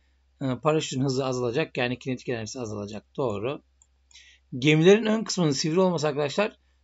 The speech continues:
sürtünmeyi azaltıp kinetik enerjinin hız artmasına, yani hızlı gitmesine sebep olur. Yanlış o yüzden.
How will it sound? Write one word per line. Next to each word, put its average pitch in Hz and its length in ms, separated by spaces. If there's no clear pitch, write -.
sürtünmeyi 156 800
azaltıp 151 600
kinetik 143 300
enerjinin 160 480
hız 131 320
artmasına, 135 680
yani 123 240
hızlı 135 220
gitmesine 135 400
sebep 117 340
olur. 156 240
Yanlış 127 420
o 120 40
yüzden. 120 320